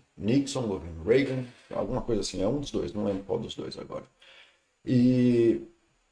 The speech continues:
de que a gente tem que combater o mal e a coisa que vicia, e se a gente tiver a coisa que vicia na sua frente, você vai ser um viciado, e você vai morrer,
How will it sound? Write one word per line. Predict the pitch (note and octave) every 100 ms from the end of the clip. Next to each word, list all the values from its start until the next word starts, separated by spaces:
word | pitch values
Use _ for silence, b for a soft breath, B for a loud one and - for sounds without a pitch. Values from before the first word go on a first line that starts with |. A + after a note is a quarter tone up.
| _ _ _ _ _ -
de | A#2+ C3+
que | - D#3+
a | D3
gente | D3+ D#3
tem | - D3+
que | D3+
combater | D#3 C#3+ C#3+ C3+ C#3 D#3+
o | D3+ C#3+
mal | B2 A#2 C3+ C#3 D3 C3+
e | C3
a | B2+
coisa | - C#3+ D3+ C3
que | C3 C3
vicia, | A#2+ - - C3+ D3 C#3+ C3+
e | C3 B2+
se | -
a | B2+
gente | C3 C3 -
tiver | - C#3+ A#2+ C3
a | C3+
coisa | - B2+ A2
que | A2+
vicia | A2 A2 - - B2 B2 A2+
na | A2 G#2
sua | - G#2+
frente, | A#2 B2 C#3 C3+
você | A#2+
vai | A2+ A2+
ser | A#2+
um | A2
viciado, | - - - - D3 C#3+ C3+ C3 C3+
e | B2+
você | A#2 A#2+
vai | G#2+ A2+
morrer, | A2 G2 A#2+ D3 D3 C#3 C#3